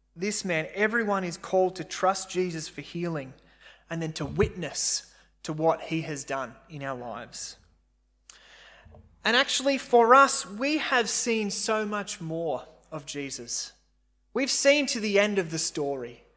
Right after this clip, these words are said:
and we have his spirit. And so if this man can just tell his story like that, how much more can we? As people who have experienced Jesus' transforming light,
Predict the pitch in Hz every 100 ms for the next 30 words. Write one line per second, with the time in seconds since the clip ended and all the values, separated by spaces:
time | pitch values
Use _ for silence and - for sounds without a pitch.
0 | _ _ _ - 214 240 220 233 247 240
1 | 214 - - 165 135 139 185 185 233 233
2 | 233 240 311 302 220 202 190 226 294 -
3 | - - - 226 196 202 196 - - 208
4 | 208 180 - - 160 175 190 180 180 180
5 | 175 247 - - - 220 233 226 220 -
6 | 180 180 180 180 175 151 135 139 123 110
7 | _ _ _ _ _ _ _ _ _ _
8 | _ _ _ _ _ - 185 - - 240
9 | 226 202 180 165 - - - 220 233 220
10 | 202 - 214 202 185 - 175 156 - 175
11 | 165 147 127 113